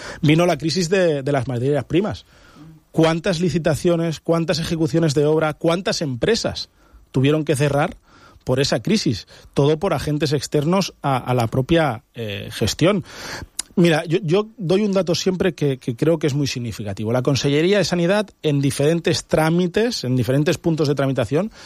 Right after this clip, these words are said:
se ha encontrado con inversiones en infraestructuras sanitarias por valor de más de quinientos millones de euros.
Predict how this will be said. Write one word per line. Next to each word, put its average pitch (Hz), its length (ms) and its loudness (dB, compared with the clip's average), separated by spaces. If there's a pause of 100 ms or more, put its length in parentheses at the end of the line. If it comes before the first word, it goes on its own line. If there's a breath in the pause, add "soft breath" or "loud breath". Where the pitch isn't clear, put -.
(120)
se - 160 0
ha - 20 4
encontrado 160 680 0 (300 soft breath)
con 156 160 0
inversiones 143 640 -2
en 135 60 0
infraestructuras 131 640 0
sanitarias 147 640 0 (260 loud breath)
por 147 160 0
valor 139 340 0
de 147 140 -2
más 160 220 -4
de 160 100 -4
quinientos 131 440 -4
millones 117 340 -2
de 95 80 -2
euros. - 380 -8